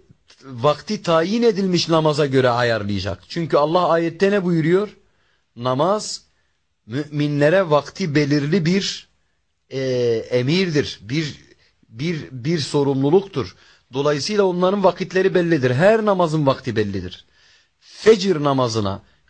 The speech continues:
kalkamayan, uyuyakalan kimse uyandığı zaman, yani kendisi bütün çabayı, çabasını ortaya koyacak.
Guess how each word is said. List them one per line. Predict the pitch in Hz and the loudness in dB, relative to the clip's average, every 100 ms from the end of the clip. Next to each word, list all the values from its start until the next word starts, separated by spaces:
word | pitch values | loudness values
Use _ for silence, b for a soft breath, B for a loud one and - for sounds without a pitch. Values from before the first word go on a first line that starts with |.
| _ | _
kalkamayan, | - 139 139 196 240 226 180 139 127 131 | -4 -4 0 2 2 2 0 -2 -4 -2
uyuyakalan | 160 160 175 214 190 170 147 123 | 0 2 2 4 2 2 0 -2
kimse | 139 123 113 175 202 196 b b b b _ | -4 -4 -2 0 -2 -4 b b b b _
uyandığı | 143 156 156 156 151 170 180 | -4 0 0 0 2 2 4
zaman, | 208 160 117 98 | 2 0 0 -4
yani | 123 160 143 | 0 0 0
kendisi | 151 165 165 185 170 | 0 0 0 -2 -4
bütün | 180 220 | -2 -2
çabayı, | 190 180 147 135 123 - - | 0 0 2 0 -2 -8 -2
çabasını | 151 135 120 120 117 | 0 0 -4 -4 0
ortaya | 139 160 180 185 185 | 0 2 2 2 2
koyacak. | 190 190 175 202 - | 0 0 0 -4 -4